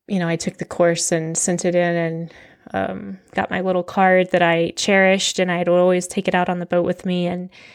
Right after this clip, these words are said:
uh, so I was a pretty cool kid in,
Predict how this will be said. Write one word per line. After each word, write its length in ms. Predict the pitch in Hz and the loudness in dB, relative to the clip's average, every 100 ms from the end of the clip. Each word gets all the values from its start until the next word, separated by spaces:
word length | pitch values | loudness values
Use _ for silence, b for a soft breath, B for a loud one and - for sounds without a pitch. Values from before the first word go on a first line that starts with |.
| B B B B B - | B B B B B -8
uh, 340 | 175 170 - | -6 -4 -8
so 400 | - 226 220 208 - | -4 0 2 2 2
I 140 | 233 | 4
was 160 | 254 254 | 4 2
a 60 | |
pretty 240 | 247 262 233 | 0 0 0
cool 240 | - 208 | 0 0
kid 480 | 202 196 196 208 - | 2 2 2 2 -2
in, 540 | - 208 196 196 196 | -2 -2 0 -2 -4